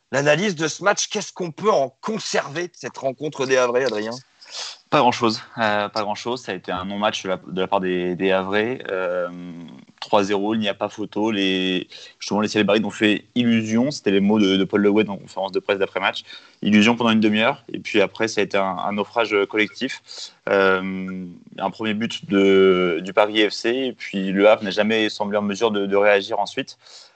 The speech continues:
Speaker 2: Euh, c'est, c'est dommage que le hac avait la possibilité de repasser justement dans cette partie haute du classement. On avait parlé de ce match comme un match un peu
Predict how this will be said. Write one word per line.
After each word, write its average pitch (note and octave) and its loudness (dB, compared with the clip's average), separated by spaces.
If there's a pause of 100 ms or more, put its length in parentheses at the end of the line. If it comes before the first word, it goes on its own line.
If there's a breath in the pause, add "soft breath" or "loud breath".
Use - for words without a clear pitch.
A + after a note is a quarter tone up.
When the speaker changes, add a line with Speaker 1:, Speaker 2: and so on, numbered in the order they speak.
(140 loud breath)
Speaker 2:
Euh, F#2+ 2
c'est, F#2+ -8
c'est - -10
dommage A#2 -6
que - -12
le F#2+ -2
hac A#2 2
avait F#2+ -2
la F#2 -2
possibilité G2 -8
de G2+ 0
repasser G2+ 0
justement G#2+ -4 (300 loud breath)
dans G2+ 4
cette G2 0
partie - -4
haute B2 -4
du A2 -8
classement. B2 -4
On G2+ -8
avait F#2+ 0
parlé G2+ 0
de G2 -10
ce - -14
match G2+ -4
comme F#2+ -8
un F#2 -4
match F#2+ -6
un F#2 -6
peu F#2+ -10